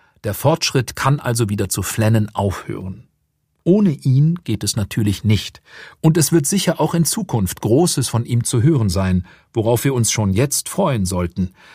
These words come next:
Denn es wird für uns sprechen und für unsere Fähigkeit, die Welt zu verstehen, zu gestalten und uns auf ihr weiterzuentwickeln.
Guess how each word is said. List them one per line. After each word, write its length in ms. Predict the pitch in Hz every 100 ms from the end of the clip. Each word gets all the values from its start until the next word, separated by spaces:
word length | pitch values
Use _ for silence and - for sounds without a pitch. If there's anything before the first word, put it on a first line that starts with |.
| - 135
Denn 120 | 143
es 160 | 139
wird 180 | 147 143
für 180 | 123 110
uns 340 | - 139 151
sprechen 600 | - - 156 156 165 151 -
und 260 | 208 220 -
für 300 | - - 160
unsere 320 | 143 131 107
Fähigkeit, 760 | - 135 151 - 123 123 - -
die 140 | 87
Welt 300 | 101 147 170
zu 260 | - - 117
verstehen, 800 | 104 92 - - 135 175 180 160
zu 140 | - 107
gestalten 600 | 92 - 131 147 143 135 - - -
und 260 | - 156 -
uns 340 | 131 123 - -
auf 200 | 107 -
ihr 240 | 135 117 113
weiterzuentwickeln. 1000 | 98 95 90 - - 92 90 - -